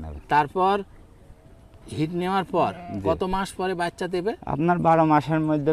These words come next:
Speaker 1: বাচ্চা পেয়ে যাবে সে।
Speaker 2: না, এই হিট নিল, হিট
Speaker 1: জি।
Speaker 2: নেওয়ার পর এ
Speaker 1: ছ-, আবার ছয় মাস পর বাচ্চা পাবে।
Speaker 2: ছয়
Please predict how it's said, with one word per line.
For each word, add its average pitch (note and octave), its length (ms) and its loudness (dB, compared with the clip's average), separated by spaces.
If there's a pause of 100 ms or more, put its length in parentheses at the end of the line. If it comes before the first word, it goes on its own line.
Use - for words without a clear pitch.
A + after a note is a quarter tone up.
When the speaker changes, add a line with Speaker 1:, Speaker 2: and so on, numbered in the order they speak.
Speaker 1:
বাচ্চা D3+ 280 0
পেয়ে A#2 160 -4
যাবে G#2+ 220 -4
সে। C3 100 -10 (2000)
Speaker 2:
না, A#2+ 160 -4 (640)
এই E3+ 160 4
হিট G3 160 2 (120)
নিল, D3 160 0 (280)
হিট A2 100 -2
Speaker 1:
জি। C#3 100 6 (120)
Speaker 2:
নেওয়ার F3 260 -2
পর F3+ 140 4 (120)
এ D#3 120 -4 (120)
Speaker 1:
ছ-, F3 140 10
আবার F3+ 240 4
ছয় F#3 240 4
মাস E3 160 4
পর D#3 120 4
বাচ্চা D#3 300 0
পাবে। C3 160 0
Speaker 2:
ছয় E3 140 2